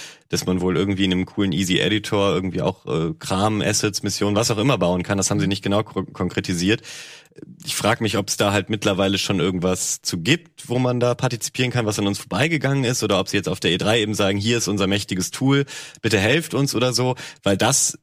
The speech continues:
ähm, war ja so ein bisschen, haben sie, glaub ich, schon so ein bisschen vorweggenommen, den Kritikern, so, "Ja, das kann man ja alles nicht befüllen, wird nie fertig." So, "Ja, doch, aber wir haben die Community."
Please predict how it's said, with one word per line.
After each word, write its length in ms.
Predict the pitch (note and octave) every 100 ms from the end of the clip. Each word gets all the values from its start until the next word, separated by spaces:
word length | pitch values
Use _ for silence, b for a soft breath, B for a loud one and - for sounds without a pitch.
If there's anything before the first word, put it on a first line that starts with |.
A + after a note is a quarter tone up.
| -
ähm, 680 | A#2+ A#2 A2+ A2 G2+ - -
war 160 | A2 A#2+
ja 80 | A#2+
so 80 |
ein 40 | A2
bisschen, 540 | B2+ - A#2+ A#2 G#2+ B B _ _ -
haben 160 | A#2
sie, 100 | C#3
glaub 180 | A#2 A#2
ich, 140 | A#2 - -
schon 180 | A#2 A2
so 40 |
ein 20 |
bisschen 200 | G#2+ B2
vorweggenommen, 880 | - G#2 A#2 D3 B2+ B2+ C3+ C3 B2
den 260 | A#2+ A2+ G#2
Kritikern, 480 | C#3+ C3+ B2 B2
so, 80 | A2
"Ja, 140 | G2 G#2+
das 160 | G2
kann 100 | -
man 80 | A2+
ja 60 | G2
alles 180 | G#2+
nicht 140 | A#2 -
befüllen, 340 | G#2 B2 A#2
wird 140 | G#2+ A2
nie 100 | G2+
fertig." 400 | A#2+ A2+ B2+ -
So, 260 | G#2+ G2+
"Ja, 140 | F2+ B2+
doch, 280 | D3 F3
aber 180 | F#2+ F#2+
wir 60 | B2+
haben 80 | A#2+
die 60 |
Community." 600 | - A2 F#3+ B2 - D3+